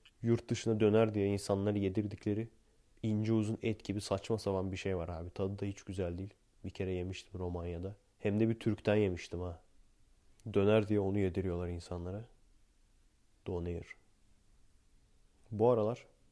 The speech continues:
iki şeye kafam takıldı. Biri buz çağı, öbürü de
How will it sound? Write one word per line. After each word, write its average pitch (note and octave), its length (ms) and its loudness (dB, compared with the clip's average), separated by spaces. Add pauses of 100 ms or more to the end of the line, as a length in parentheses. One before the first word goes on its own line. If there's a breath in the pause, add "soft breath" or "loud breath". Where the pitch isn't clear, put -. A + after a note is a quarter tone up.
(300)
iki - 220 -6
şeye F2 260 0
kafam E2+ 360 -8
takıldı. F2+ 520 -10 (680)
Biri G2+ 300 0
buz G#2+ 240 -4
çağı, F2+ 280 -2 (580)
öbürü G2+ 360 0
de G2 180 0